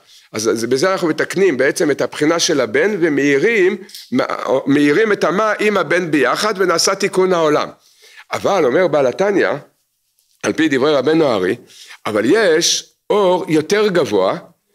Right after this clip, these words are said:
שאין לו כלים להתאחד איתם בבריאה. זאת אומרת, התורה והמצוות והמעשים הטובים, זה הכלים שאנחנו עושים. בזה אנחנו מעלים את,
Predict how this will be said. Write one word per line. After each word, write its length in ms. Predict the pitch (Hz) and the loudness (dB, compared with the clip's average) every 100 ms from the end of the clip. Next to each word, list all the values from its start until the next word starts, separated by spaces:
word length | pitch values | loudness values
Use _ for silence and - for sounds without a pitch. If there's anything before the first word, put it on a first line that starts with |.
| - | -6
שאין 460 | - - - 226 247 | -4 -2 0 2 2
לו 140 | 233 | 2
כלים 720 | 202 170 165 214 220 180 202 | 2 2 2 2 2 2 2
להתאחד 480 | 180 180 170 208 208 | 0 0 -2 0 0
איתם 400 | 208 208 190 175 | 0 0 0 0
בבריאה. 460 | 175 156 170 156 101 - _ _ _ | 0 0 2 0 -2 -10 _ _ _
זאת 80 | - | -4
אומרת, 300 | 143 202 202 - - - _ | -2 0 -2 -6 -14 -20 _
התורה 420 | 113 117 151 170 233 | -8 -2 0 0 0
והמצוות 920 | 226 190 156 - 139 214 165 139 - | 0 0 -2 -2 0 2 2 0 0
והמעשים 500 | 143 131 123 - 214 | -2 0 0 0 0
הטובים, 600 | 208 185 147 196 151 170 175 _ - - | 0 0 2 2 2 0 -6 _ -12 -4
זה 220 | - 190 | 0 0
הכלים 440 | 190 180 165 180 | 0 0 2 0
שאנחנו 340 | 170 151 139 147 | 0 -2 0 0
עושים. 340 | 131 135 87 | 2 0 0
בזה 240 | 107 147 | 0 0
אנחנו 280 | 196 180 170 | 0 0 0
מעלים 460 | 151 135 143 180 131 | 2 2 2 2 0
את, 140 | 127 | -2